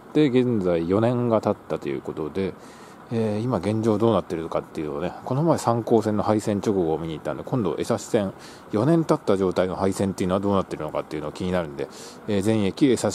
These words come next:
駅まで巡っていきたいと思います。ではね、出発いたします。はい、じゃあまず一箇所目、木古内駅の隣の渡島鶴岡駅に来ました。ここはね、乗車人員六人いたみたいですね。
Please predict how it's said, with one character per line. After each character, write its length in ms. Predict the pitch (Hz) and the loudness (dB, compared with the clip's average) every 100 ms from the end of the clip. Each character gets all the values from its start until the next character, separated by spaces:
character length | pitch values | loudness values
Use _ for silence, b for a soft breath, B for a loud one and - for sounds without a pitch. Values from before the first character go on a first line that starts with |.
| 101 | 2
駅 280 | 95 85 | 2 2
ま 100 | 98 | 0
で 100 | 127 | 2
巡 220 | 123 92 87 | 2 2 -2
っ 20 | |
て 120 | - | -4
い 60 | 80 | -4
き 60 | |
た 100 | 82 | -4
い 20 | |
と 80 | 80 | -4
思 100 | 76 | -6
い 20 | |
ま 100 | 67 | -8
す。 120 | 69 - - - | -12 -14 -20 -2
で 80 | 127 | 0
は 120 | 90 | 0
ね、 120 | 87 | -2
出 140 | 85 - | -6 -8
発 160 | 60 - | -10 -8
い 60 | |
た 80 | 69 | -12
し 80 | - | -6
ま 140 | 85 | -6
す。 180 | 90 - - | -6 -10 -4
は 100 | 147 | -2
い、 60 | |
じ 80 | 113 | 0
ゃ 40 | 113 | 2
あ 20 | |
ま 100 | 143 | 2
ず 120 | 143 | 2
一 100 | 85 - | -2 0
箇 100 | 151 | 2
所 120 | 151 | 2
目、 100 | 139 | 0
木 80 | - | 0
古 160 | - 156 | 2 4
内 260 | 156 139 | 6 4
駅 200 | 110 - | 2 2
の 140 | 95 80 | -2 -2
隣 280 | - 101 | 0 2
の 100 | 98 87 | 2 0
渡 60 | |
島 280 | 90 151 147 | 2 4 4
鶴 260 | 127 127 135 | 4 6 6
岡 260 | 131 120 117 | 6 6 2
駅 140 | 87 | 2
に 80 | 80 | -6
来 100 | 80 | -6
ま 80 | 78 | -8
し 60 | |
た。 80 | - | -10
こ 180 | - - | -12 0
こ 100 | 202 | 4
は 80 | 175 | 4
ね、 80 | |
乗 160 | 123 139 | 6 6
車 160 | 147 143 | 6 4
人 180 | 135 | 2
員 120 | 90 87 | 0 2
六 240 | 95 143 | 2 4
人 200 | 110 85 | 2 0
い 60 | 69 | -4
た 100 | 82 | -4
み 80 | |
た 100 | 76 | -4
い 20 | - | -8
で 60 | |
す 80 | - | -10
ね。 120 | - | -14